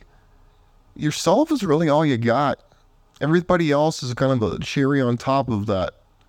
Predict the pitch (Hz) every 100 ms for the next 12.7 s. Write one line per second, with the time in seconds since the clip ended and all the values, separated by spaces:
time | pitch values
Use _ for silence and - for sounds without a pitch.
0 | _ _ _ _ - 120 120 151 - 185
1 | 175 156 131 151 147 131 120 139 - 139
2 | 151 160 160 170 160 185 180 - 117 107
3 | 92 95 98 - _ _ _ _ _ _
4 | _ _ _ _ _ _ _ _ - _
5 | _ - - _ _ - - 185 233 170
6 | 180 190 190 185 147 123 113 123 123 -
7 | - 123 110 98 - _ _ _ - 185
8 | - 208 214 165 120 139 123 87 - _
9 | - 214 269 208 156 - 101 127 101 -
10 | - - _ _ _ _ - _ 151 190
11 | 214 190 156 143 160 151 127 131 139 156
12 | 127 - 117 139 123 104